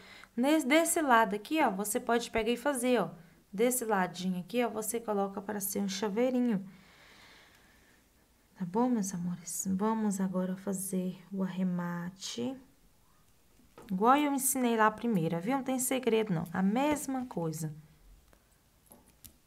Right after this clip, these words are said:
Uma.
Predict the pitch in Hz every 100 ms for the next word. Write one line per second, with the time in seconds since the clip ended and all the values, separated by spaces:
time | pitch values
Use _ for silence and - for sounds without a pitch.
0 | - - - - - - _ _ - _
1 | _ _ _ _ _ _ _ _ _ _
2 | _ _ _ _ _ _ 196 202 202 202
3 | 202 208 220